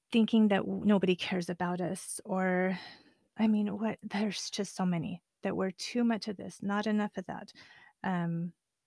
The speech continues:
that we're not successful, that we can't accomplish things, you know, just all of the negativity. So being aware of how that can affect us, whether we are living in the kindness for ourselves or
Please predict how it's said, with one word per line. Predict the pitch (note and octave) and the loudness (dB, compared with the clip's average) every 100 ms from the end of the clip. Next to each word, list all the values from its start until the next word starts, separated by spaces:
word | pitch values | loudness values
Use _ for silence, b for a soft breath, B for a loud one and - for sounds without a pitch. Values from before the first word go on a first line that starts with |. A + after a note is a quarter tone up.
| _ _ _ _ _ | _ _ _ _ _
that | F#3 | -2
we're | F#3 | 2
not | F#3 G#3 F#3 | 4 4 2
successful, | G#3+ - F3+ - F3+ | -4 -4 -4 -4 -6
that | F#3 | -4
we | F#3+ | -4
can't | - G#3 F3+ | -4 -4 -4
accomplish | G#3+ F#3 - - | -6 -8 -8 -10
things, | - A#3 G3 - | -8 -8 -8 -10
you | - G#3 | -2 0
know, | G3 F#3+ | 2 0
just | G#3+ - | -4 -4
all | - G#3 | -2 0
of | G#3 | 2
the | F#3+ | 0
negativity. | F#3 G#3 - - - F#3+ | -2 -4 -8 -8 -8 -6
So | - G3 - B B B B _ _ _ _ _ _ | 2 2 0 B B B B _ _ _ _ _ _
being | A#3+ B3 B3+ C4 C4 B3+ - | 6 8 8 6 4 0 -2
aware | - F#3+ F#3 F3 | -2 0 0 0
of | F3+ F3 - _ _ _ _ | 0 -2 -6 _ _ _ _
how | - - - G3 F#3+ G#3 | -8 -6 -2 0 2 2
that | G3+ F3+ - | 0 -4 -6
can | - - F#3 F#3+ | -12 -4 -2 0
affect | F3+ - E3+ - - - _ _ _ _ - | -2 -6 -8 -8 -12 -12 _ _ _ _ -6
us, | F3 E3+ | -6 -4
whether | F#3+ F#3 F3+ G3 | -4 -2 0 -2
we | F#3+ F#3 | 0 -2
are | E3 F#3+ | -2 -2
living | G3+ A#3+ C#4 A#3+ | 0 2 2 4
in | B3+ | 4
the | C4 | 4
kindness | - A#3+ A#3 A#3 - | 2 6 6 6 2
for | A3 | 0
ourselves | G#3+ - F#3+ F#3+ - b b b _ | 0 0 -2 -2 -8 b b b _
or | G3+ G3 F#3+ F#3 F#3+ | 4 6 8 6 4